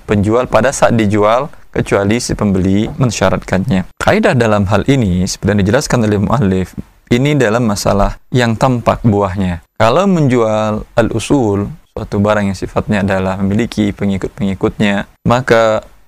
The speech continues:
kaidah yang dijelaskan oleh para ulama atau tawabit yang dijelaskan oleh para ulama, sesuatu yang mengikut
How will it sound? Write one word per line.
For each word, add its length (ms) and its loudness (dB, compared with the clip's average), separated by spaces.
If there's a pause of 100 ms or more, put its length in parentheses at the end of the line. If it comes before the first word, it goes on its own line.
kaidah 320 2
yang 80 0
dijelaskan 480 0
oleh 240 -4
para 320 -4
ulama 480 0
atau 160 -6
tawabit 800 0
yang 160 -2
dijelaskan 400 -4
oleh 20 -10
para 220 -6
ulama, 480 -2 (160)
sesuatu 480 2
yang 400 0 (240)
mengikut 560 2